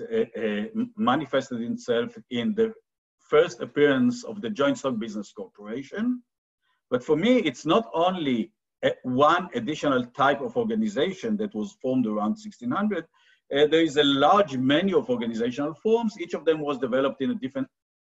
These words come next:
stages in history in different regions of Eurasia. What's unique about this organizational type is that it is, in my view, the first time in which an organizational form allowed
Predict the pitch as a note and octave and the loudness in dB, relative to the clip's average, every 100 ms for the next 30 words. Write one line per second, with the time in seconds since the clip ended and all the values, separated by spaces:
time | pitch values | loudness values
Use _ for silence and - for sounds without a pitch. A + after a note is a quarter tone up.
0 | - - C3+ B2 C3 - B2 F#3+ - G3+ | -20 -6 -4 -2 -4 -6 -4 -4 -2 -2
1 | F3+ A2+ A2+ B2 A2 B2 A2+ B2 A#2 - | -2 -4 -6 -6 -4 -4 -4 -6 -8 -10
2 | A2+ - A2+ C#3+ G#3 F3 C#3+ - - _ | -14 -8 -8 -2 0 0 -2 -4 -20 _
3 | B2+ G3 - G3+ D#3+ F3+ - C#3 B2 C3+ | 2 2 0 -4 0 -2 -2 -6 4 4
4 | C3 - - _ - A#3+ A#3+ - _ C3 | 4 -2 -20 _ -2 -2 -2 -10 _ -4
5 | A#2+ A#2 A#2 A#2+ B2 A#2+ A#2+ - A#2+ B2+ | -2 -4 -6 -6 -8 -8 -10 0 2 2
6 | D3 _ _ _ B2+ C3 - C3 B2 D#3+ | -2 _ _ _ -2 -2 0 -4 0 0
7 | E3+ D#3 C#3 C3+ E3 D#3+ F3+ F3 C#3 - | 2 2 4 4 2 -2 -6 -4 -6 -4
8 | E3+ G#3 G#3+ - D3+ D#3 E3 D#3+ _ _ | 2 4 4 2 4 4 2 -8 _ _
9 | _ - B2 B2+ D3+ D#3+ D3 C3+ C3 A#2 | _ -2 0 2 2 6 6 6 2 0
10 | A2+ A#2 E3 F#3 F3 - D#3 E3 - A2+ | -2 -2 -2 -6 -8 -2 0 0 -2 0
11 | A#2 C3 C#3+ D3+ | 4 6 6 2